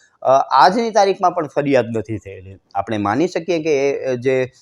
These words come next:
લુખા તત્વો હોય, આપણે ન પકડી શકીએ, પરંતુ જો ચાર વખત એફ આઈ આર થાય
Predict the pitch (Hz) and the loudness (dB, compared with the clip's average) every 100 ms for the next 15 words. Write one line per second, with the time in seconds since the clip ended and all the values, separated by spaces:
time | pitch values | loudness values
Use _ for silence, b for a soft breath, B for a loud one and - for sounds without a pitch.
0 | b 120 131 - 147 143 139 139 120 127 | b -6 -6 0 0 0 -2 -2 0 -2
1 | 123 123 123 117 127 190 196 147 139 120 | -2 -4 -6 -6 -2 0 -2 -4 -6 -8
2 | 104 110 107 - 131 160 151 160 160 b | -12 -10 -10 -6 -4 -4 -2 -2 -2 b
3 | b - 113 165 214 208 185 185 185 185 | b -14 0 2 2 2 4 4 2 0
4 | 160 135 - 131 127 117 - - 135 123 | -4 -6 -4 0 0 -2 -8 2 4 4
5 | 98 | -2